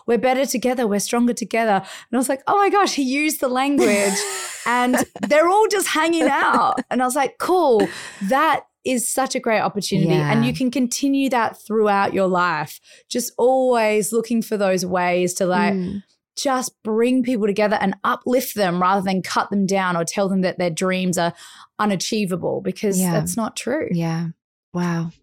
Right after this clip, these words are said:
Speaker 2: That is so beautiful. What an amazing <laughs> story. And it makes me think of Esme. Um, there's been some back and forth with some kids in, in her class, and we have a lot of conversations about, you know, sitting down and having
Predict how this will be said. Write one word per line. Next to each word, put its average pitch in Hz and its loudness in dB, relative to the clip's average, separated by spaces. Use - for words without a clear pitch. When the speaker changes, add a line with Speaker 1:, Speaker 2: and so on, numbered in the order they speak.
Speaker 2:
That 160 -2
is 180 -4
so - -2
beautiful. 156 0
What 165 0
an 196 2
amazing 180 2
<laughs> - -8
story. 151 -2
And 165 -2
it 202 0
makes 208 0
me 254 2
think 220 -2
of 185 0
Esme. 170 0
Um, 160 -2
there's 180 0
been 185 0
some 185 0
back 170 -2
and 170 -2
forth 160 -2
with 165 -4
some 170 -4
kids 160 -4
in, 165 -4
in 160 -2
her 160 0
class, 156 -4
and 160 -2
we 160 0
have 165 -2
a 165 -2
lot 160 0
of 160 -4
conversations 160 -6
about, 160 -6
you 170 -4
know, 151 -6
sitting 165 -4
down 156 -2
and 151 -4
having 156 -4